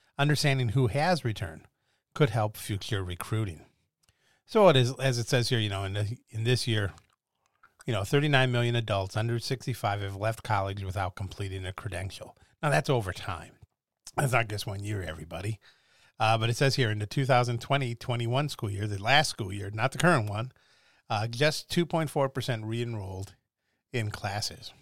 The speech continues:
And this is according to a report from the National Student Clearinghouse Research Center, released early last month. It showed the number of stopped out students grew by one point nine million, do-, one point nine million students, or five point three percent,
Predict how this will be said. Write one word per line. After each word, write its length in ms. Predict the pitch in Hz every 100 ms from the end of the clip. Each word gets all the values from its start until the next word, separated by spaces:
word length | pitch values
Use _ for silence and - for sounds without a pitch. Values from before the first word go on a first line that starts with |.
| _ _ _ _ _ _ _ -
And 100 | 147
this 100 | 139
is 80 | 139
according 320 | - 139 127
to 60 | 113
a 20 |
report 380 | 113 - 117 -
from 300 | - 110 110
the 100 | 104
National 460 | 107 113 117 107
Student 500 | - - 107 104 107
Clearinghouse 560 | - 127 117 107 104 -
Research 460 | 113 - 107 -
Center, 480 | - 120 104 139 143 - _ _ _ _ _ -
released 380 | 131 139 - 139
early 240 | 131 127
last 280 | 120 107 -
month. 220 | 156 151
It 100 | 127
showed 360 | - 120 117 113
the 60 |
number 280 | 120 135 127
of 80 | 117
stopped 320 | - 117 -
out 160 | 110 -
students 340 | - 113 110
grew 220 | 151 190
by 140 | 151 104
one 200 | 127 143
point 220 | 147 131
nine 200 | 123 120
million, 260 | 113 113
do-, 80 | 104 95 -
one 300 | 123 127 143
point 240 | 143 139 120
nine 220 | 113 117
million 320 | 110 110 110
students, 500 | - 110 104 107 - _ _ _ _ 135
or 100 | 123
five 320 | - 104 98
point 220 | 107 98
three 160 | 98 95
percent, 600 | 107 - 131 123 -